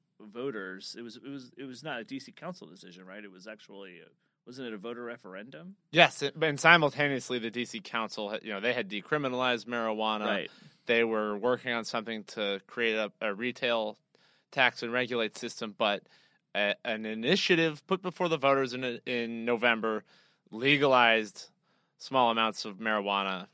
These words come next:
Speaker 2: for people in the district for recreational use. So you could just walk around. You could have all the pot you want, <laughs> almost.
Speaker 1: Right.
Speaker 2: Uh, I mean, you need an absurd amount of pot to run afoul of the limit. Anyway,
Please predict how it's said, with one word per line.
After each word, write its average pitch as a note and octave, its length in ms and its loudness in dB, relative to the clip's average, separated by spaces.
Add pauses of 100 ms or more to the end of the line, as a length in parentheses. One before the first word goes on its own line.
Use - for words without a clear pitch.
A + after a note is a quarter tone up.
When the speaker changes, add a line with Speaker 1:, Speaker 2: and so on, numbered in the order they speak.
Speaker 2:
for G#2+ 100 -10
people G#2 440 -8
in G2 100 -10
the F#2+ 100 -10
district F#2+ 340 -8
for A2 140 -4
recreational A2 840 0
use. G2+ 300 -8
So - 140 -14
you G#2 120 -8
could G#2+ 160 -10
just G2+ 280 -10 (640)
walk A#2+ 300 2
around. A#2 400 0
You A#2 100 -8
could A#2 100 -6
have A#2+ 220 4
all B2+ 120 6
the C#3+ 80 0
pot C3+ 380 4
you C#3 80 -4
want, B2+ 300 2
<laughs> G2+ 320 -4
almost. - 440 0 (200)
Speaker 1:
Right. G#2+ 260 -6 (160)
Speaker 2:
Uh, A2 340 4
I B2 60 2
mean, B2 140 -2
you A#2 120 -4
need A2+ 220 -2
an G#2 80 0
absurd G#2 380 -2
amount G2+ 200 -2
of - 140 -14
pot G2 240 0
to G#2+ 100 -8
run G2 200 -4
afoul G2 600 -2 (120)
of F#2+ 160 -10
the G2 100 -8
limit. G2 260 -8
Anyway, F3 420 10